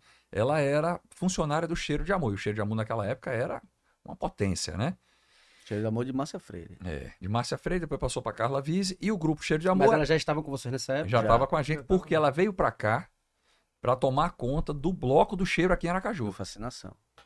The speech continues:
Speaker 1: Então ela não tinha saído do cheiro. Então ela tava aqui como representante do cheiro em Aracaju.
Speaker 3: Entendi.
Speaker 1: Ela veio pra cá.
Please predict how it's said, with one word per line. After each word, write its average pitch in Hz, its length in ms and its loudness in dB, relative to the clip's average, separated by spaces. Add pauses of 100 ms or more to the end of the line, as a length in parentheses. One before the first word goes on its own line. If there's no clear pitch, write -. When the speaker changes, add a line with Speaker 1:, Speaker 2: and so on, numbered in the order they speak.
(640)
Speaker 1:
Então 113 160 2
ela 147 140 4
não 170 160 2
tinha 185 180 -2
saído 135 380 2
do 101 100 -2
cheiro. - 320 -8
Então - 160 -4
ela 123 100 0
tava 117 240 4
aqui 170 220 -4
como 170 240 -2
representante 147 560 -2
do 143 60 -6
cheiro 151 300 -2
em 165 40 8
Aracaju. 117 360 2
Speaker 3:
Entendi. 90 180 -8 (420)
Speaker 1:
Ela 82 180 -4
veio 90 160 -2
pra 113 140 0
cá. 85 240 -2